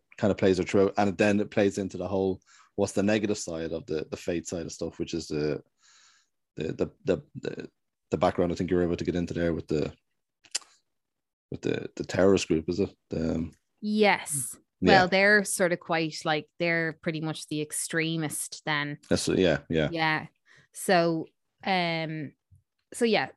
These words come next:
Speaker 2: y-, we see, like, Matthew McConaughey and, um, Doctor Alloway,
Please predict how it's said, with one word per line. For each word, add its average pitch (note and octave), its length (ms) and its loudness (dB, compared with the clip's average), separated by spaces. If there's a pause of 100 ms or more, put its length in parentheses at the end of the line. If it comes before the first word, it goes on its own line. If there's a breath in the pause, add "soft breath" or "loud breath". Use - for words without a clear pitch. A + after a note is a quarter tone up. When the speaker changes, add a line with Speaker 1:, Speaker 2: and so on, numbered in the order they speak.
(200)
Speaker 2:
y-, G#3+ 240 0
we G3+ 200 -2
see, F#3+ 200 0
like, E3+ 260 2
Matthew F3 380 -2
McConaughey E3 560 -2
and, D#3+ 360 -4 (240)
um, D#3+ 420 -2
Doctor D3+ 260 -4
Alloway, D#3 560 -2